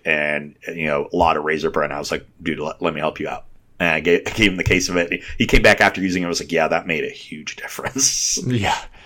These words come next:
Speaker 2: Yeah, 'cause, like, I used to have the same problem, right? Like, you know, I would shave and I'd get a lot of the, you know, the, the red splotches, the razor burn and stuff. And,
Speaker 1: Yeah.
Speaker 2: like, I just don't have that anymore. My razors last longer. My skin is healthier, you know, when it comes to stuff.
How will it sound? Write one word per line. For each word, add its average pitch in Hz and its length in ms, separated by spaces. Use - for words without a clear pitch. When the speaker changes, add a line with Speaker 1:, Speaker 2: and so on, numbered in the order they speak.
Speaker 2:
Yeah, 156 140
'cause, 165 180
like, 156 160
I 131 80
used 175 160
to 175 80
have 147 80
the 131 80
same 120 220
problem, 98 360
right? 87 160
Like, 98 160
you 98 60
know, 90 80
I 71 100
would 98 120
shave 95 260
and 90 80
I'd 87 100
get 87 120
a 90 40
lot 87 160
of 87 60
the, 85 320
you 123 80
know, 104 80
the, 90 160
the 110 120
red 92 220
splotches, 82 560
the 92 100
razor 90 300
burn 85 360
and 87 80
stuff. 92 100
And, 90 80
Speaker 1:
Yeah. 95 80
Speaker 2:
like, 90 140
I 107 140
just 131 240
don't 104 340
have 95 400
that 78 180
anymore. 60 500
My 92 80
razors 98 400
last 95 300
longer. 113 280
My 90 140
skin - 440
is 101 120
healthier, 127 680
you 127 100
know, 113 60
when 92 80
it 90 40
comes 110 180
to 117 80
stuff. 135 240